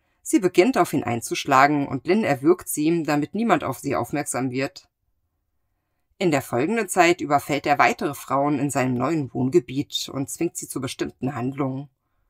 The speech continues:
Am fünften August fällt ihm eine einundzwanzigjährige Frau zum Opfer.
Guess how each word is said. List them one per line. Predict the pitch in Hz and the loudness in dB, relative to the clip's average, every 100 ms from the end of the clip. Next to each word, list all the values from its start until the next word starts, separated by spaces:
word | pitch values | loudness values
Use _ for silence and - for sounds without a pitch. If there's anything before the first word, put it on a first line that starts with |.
| _ _ _ _ - | _ _ _ _ -12
Am | 220 | -6
fünften | 320 339 - 262 | -2 -2 -2 -2
August | 262 - 392 - - | 0 0 -2 -2 -10
fällt | - 170 165 | -2 0 0
ihm | 151 | 0
eine | - 156 - | 0 0 0
einundzwanzigjährige | 151 196 - 294 - 127 139 139 139 - | -2 -4 -4 -4 -6 -10 -6 -6 -6 -10
Frau | - 127 | -8 -8
zum | - 165 | -4 -6
Opfer. | - 117 - 123 131 | -6 -8 -4 -4 -4